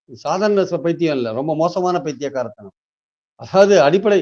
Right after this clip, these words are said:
இன்னைக்கு இந்தியாவில இருக்கிற நீதிபதிகள்ல கிட்டத்தட்ட ஐம்பது, அறுபது சதவீதம் பேர் ஏதோ ஒரு கட்சியில இருந்தா வந்திருப்பாங்க,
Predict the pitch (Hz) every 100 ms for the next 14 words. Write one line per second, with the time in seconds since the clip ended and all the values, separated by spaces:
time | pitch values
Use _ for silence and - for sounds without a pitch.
0 | - - _ 151 185 160 175 190 233 214
1 | 196 180 180 208 202 196 185 180 180 190
2 | 170 156 156 170 196 160 180 196 185 175
3 | 170 165 170 185 180 185 190 165 196 202
4 | 185 175 220 208 190 196 180 180 156 127